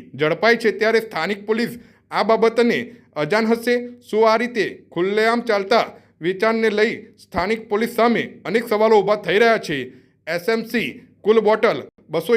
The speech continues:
ઇઠ્યાસી, જેની કિંમત રૂપિયા અઠ્યાવીસ હજાર આઠસો, મોબાઈલ નંગ આઠ, જેની કિંમત રૂપિયા પોત્રીસ હજાર પાંચસો,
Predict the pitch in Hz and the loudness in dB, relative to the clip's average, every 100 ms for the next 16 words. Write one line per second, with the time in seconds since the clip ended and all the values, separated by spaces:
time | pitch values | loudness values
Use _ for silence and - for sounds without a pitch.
0 | 196 - 214 208 226 185 214 220 220 226 | 0 -2 -4 -2 0 0 0 -2 0 0
1 | 220 240 240 185 127 - - _ 160 - | 0 -2 0 0 0 -2 -16 _ -14 -6
2 | 220 220 233 226 233 180 151 - 214 - | 0 2 4 2 2 0 -4 0 0 0
3 | - 151 160 220 220 233 233 - 208 175 | -8 -10 -2 0 0 0 -2 -2 0 0
4 | - - - 156 214 214 208 226 196 - | -4 -20 -10 -6 -6 -6 -2 0 0 -2
5 | - _ _ 165 190 226 226 170 156 214 | -16 _ _ -6 0 0 0 -4 -2 0
6 | 214 226 220 160 160 202 | 2 0 0 -4 -2 2